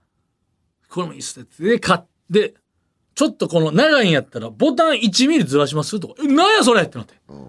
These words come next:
Speaker 1: 一ミリずらしたら、ちょっと爪、胸元しんどくなくなるからとか、
Speaker 2: そんなことしてんねや。
Speaker 1: 袖、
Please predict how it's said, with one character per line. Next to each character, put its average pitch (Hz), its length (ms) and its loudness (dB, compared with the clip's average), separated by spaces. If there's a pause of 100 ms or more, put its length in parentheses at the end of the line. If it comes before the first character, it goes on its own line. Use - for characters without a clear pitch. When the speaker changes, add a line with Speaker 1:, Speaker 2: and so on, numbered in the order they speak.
(480)
Speaker 1:
一 247 240 0
ミ 381 100 2
リ 311 100 2
ず 208 240 0
ら 311 120 4
し - 80 -2
た 190 120 2
ら、 196 320 2 (640)
ち - 80 -2
ょ 277 60 2
っ 214 40 -6
と 208 100 -2
爪、 247 500 0 (380)
胸 262 240 2
元 254 180 2
し 202 160 -2
ん 202 40 4
ど 208 120 4
く 190 140 -8
な 139 140 -4
く 131 80 -10
な 135 100 -8
る 127 80 -8
か 113 120 -18
ら 135 180 -2
と 143 100 -8
か、 185 120 2
Speaker 2:
そ 143 40 -2
ん 127 60 -14
な 120 80 -14
こ - 100 -20
と - 80 -16
し - 40 -4
て 285 60 2
ん 294 40 2
ね 320 80 4
や。 294 80 2
Speaker 1:
袖、 - 140 -6